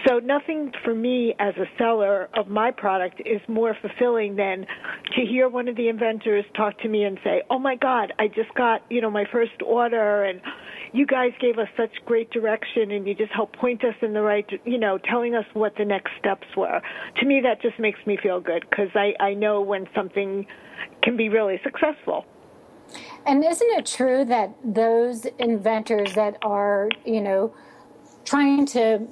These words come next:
Speaker 2: manipulate or, or go through the retail maze, if they didn't have an educational side to their business, the most likely that they would fail because of a couple things that you mentioned, whether pricing being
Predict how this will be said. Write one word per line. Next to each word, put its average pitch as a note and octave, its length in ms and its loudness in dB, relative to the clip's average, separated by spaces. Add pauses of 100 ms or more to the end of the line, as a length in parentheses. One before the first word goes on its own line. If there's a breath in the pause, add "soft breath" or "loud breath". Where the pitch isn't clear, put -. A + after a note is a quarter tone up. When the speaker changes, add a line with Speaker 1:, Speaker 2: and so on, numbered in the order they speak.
Speaker 2:
manipulate A#3+ 920 2
or, G#3 80 0 (140)
or G#3+ 260 -4
go A#3+ 220 2
through C4 360 -2
the A3+ 120 0
retail A3 500 -2
maze, G3+ 800 -2 (320 loud breath)
if B3+ 140 0
they D4 160 2
didn't D#4 240 0
have C#4 260 2
an A#3 120 -2
educational A3 1120 0 (240 loud breath)
side A#3+ 540 2
to A3+ 180 -4
their G#3 300 2
business, G#3+ 840 -2
the A#3 80 -4
most B3+ 320 0
likely B3+ 360 2
that G#3 180 -2
they G3+ 120 0
would G3 200 -2
fail B3 460 2
because G3 360 -2
of G#3+ 140 0
a A#3 80 2
couple C4 280 -2
things A#3 240 -2
that G3+ 140 0
you G#3 120 -2
mentioned, G#3 420 -2
whether F#3 240 0
pricing B3+ 600 0
being A#3+ 440 0